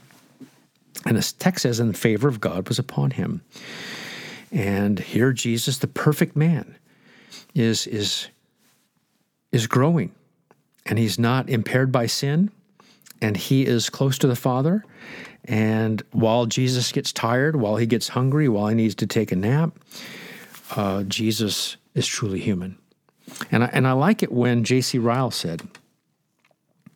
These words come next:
"One comfortable practical lesson stands out in the face of this truth,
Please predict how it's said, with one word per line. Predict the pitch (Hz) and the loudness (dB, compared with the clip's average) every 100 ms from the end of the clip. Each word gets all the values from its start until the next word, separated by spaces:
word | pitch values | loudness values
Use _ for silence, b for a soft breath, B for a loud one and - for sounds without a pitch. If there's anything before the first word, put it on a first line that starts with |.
| _ _ - | _ _ 2
"One | 151 180 | 4 4
comfortable | - 202 208 127 117 | 4 4 4 2 2
practical | - 135 135 98 | 0 0 0 0
lesson | 95 107 - 101 | 0 0 0 -2
stands | - 107 110 107 | -2 -2 -2 0
out | 107 | 0
in | 107 | 2
the | 92 | 0
face | - 104 98 | 0 0 0
of | 95 | -2
this | 95 - | -4 -4
truth, | - 95 - | 0 -2 -2